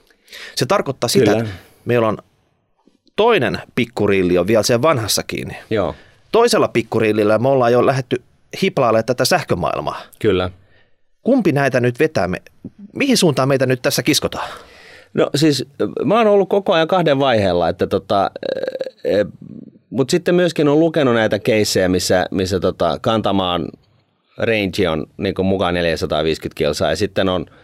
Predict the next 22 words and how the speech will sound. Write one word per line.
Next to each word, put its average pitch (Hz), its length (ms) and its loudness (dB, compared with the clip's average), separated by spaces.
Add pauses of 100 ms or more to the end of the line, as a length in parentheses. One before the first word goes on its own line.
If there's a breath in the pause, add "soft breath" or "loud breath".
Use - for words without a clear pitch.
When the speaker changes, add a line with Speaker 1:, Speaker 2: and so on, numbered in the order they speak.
(380 loud breath)
Speaker 2:
loskakeli 123 720 2
ja 98 200 2
aut-, 107 300 -2
ni-, 104 200 0
ja, 101 200 2
ja, 98 120 0
tota, 87 360 0
moottoritie 95 800 0
ja 80 200 0 (120)
sit 101 180 -2
kas 92 200 -2
kummaa, 90 360 0
niin 80 140 -2
se 82 160 -2 (120)
akku 87 340 -4
hyytyy, 82 360 -2
niinku, 76 260 -2
johonkin 78 340 -2
puoleen 73 380 -2
tiehen. 67 320 -4 (720 soft breath)
Että, 87 280 -2
tota, 82 320 -2